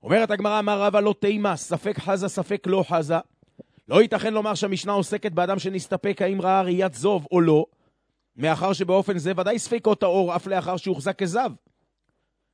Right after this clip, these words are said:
אלא המשנה עוסקת באדם שוודאי חזה, ודאי ראה ראיית זוב,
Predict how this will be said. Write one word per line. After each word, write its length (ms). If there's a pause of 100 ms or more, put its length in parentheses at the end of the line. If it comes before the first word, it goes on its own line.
אלא 120
המשנה 320
עוסקת 420
באדם 380
שוודאי 460
חזה, 300 (760)
ודאי 300
ראה 220
ראיית 360
זוב, 320